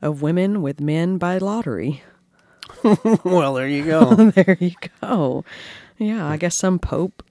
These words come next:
Speaker 1: was responsible for replacing it with the Saint Valentine's Day, and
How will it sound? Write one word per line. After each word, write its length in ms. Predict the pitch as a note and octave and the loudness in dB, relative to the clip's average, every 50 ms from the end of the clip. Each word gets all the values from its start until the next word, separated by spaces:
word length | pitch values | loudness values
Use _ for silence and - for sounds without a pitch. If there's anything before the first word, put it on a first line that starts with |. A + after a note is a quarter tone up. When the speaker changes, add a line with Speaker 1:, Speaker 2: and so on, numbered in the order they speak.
| _ _ _ _ _ _ _ - - - F#2 - - - _ _ | _ _ _ _ _ _ _ -12 -10 -8 -8 -8 -10 -14 _ _
Speaker 1:
was 320 | - F#3 E3+ E3+ E3+ E3+ E3 | -10 -8 -6 -6 -6 -6 -8
responsible 680 | E3 E3 - - D#3+ D#3+ E3+ F3 - F#3+ F3+ F#3 F#3 | -10 -10 -8 -8 -6 -6 -6 -6 -8 -8 -8 -8 -8
for 560 | - - - F#3 F3+ F3+ F3 F3 F3+ F3+ F3+ _ _ _ | -8 -10 -8 -6 -6 -6 -6 -6 -6 -8 -10 _ _ _
replacing 720 | - E3+ D#3+ D#3 - - D3+ D#3+ F3 - - F3+ F3 E3+ | -8 -8 -8 -8 -6 -6 -4 -4 -4 -6 -6 -4 -4 -2
it 120 | E3+ - - | -4 -4 -4
with 160 | D3+ D3+ - - | -6 -6 -8 -10
the 60 | - | -12
Saint 280 | - - F3 E3+ - | -8 -6 -6 -6 -6
Valentine's 720 | - D3+ D#3 D#3+ E3+ F3 F3+ F3+ F#3 F3+ F3+ F#3 F#3 F#3 F3+ | -6 -6 -6 -6 -6 -8 -8 -8 -6 -6 -6 -6 -6 -8 -8
Day, 480 | - - F3 F3 F3 F3+ F#3 F#3+ F#3 D3+ | -8 -8 -8 -6 -6 -6 -6 -6 -6 -8
and 200 | B2 G#2+ - | -8 -8 -10